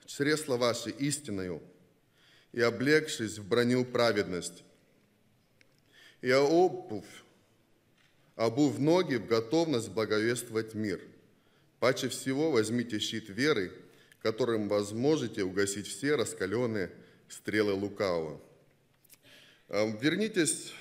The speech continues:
пятнадцатый стих. Дорогие друзья, о какой обуви говорится здесь?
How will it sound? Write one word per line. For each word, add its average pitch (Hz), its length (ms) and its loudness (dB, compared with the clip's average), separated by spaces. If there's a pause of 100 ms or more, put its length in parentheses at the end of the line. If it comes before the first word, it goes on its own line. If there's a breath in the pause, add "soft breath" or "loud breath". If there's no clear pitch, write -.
(1200 loud breath)
пятнадцатый 143 520 0
стих. 98 300 -10 (4000 soft breath)
Дорогие 156 280 4
друзья, 127 440 2 (1800 soft breath)
о 139 140 2
какой 165 400 6
обуви 175 480 8
говорится 135 580 4
здесь? 104 480 -4